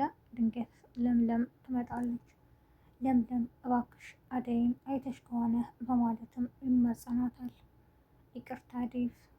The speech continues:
ለምለም እኔ፣ እኔ፣ እ፣ ከአዲስ ደላላ ጋር አገኝ-፣ አገናኝቻታለሁ ስራ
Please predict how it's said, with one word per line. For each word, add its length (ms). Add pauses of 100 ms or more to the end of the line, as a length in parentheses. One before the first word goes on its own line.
(340)
ለምለም 540 (240)
እኔ፣ 140 (260)
እኔ፣ 160 (800)
እ፣ 60 (260)
ከአዲስ 640
ደላላ 480
ጋር 200 (160)
አገኝ-፣ 400 (100)
አገናኝቻታለሁ 1160 (800)
ስራ 160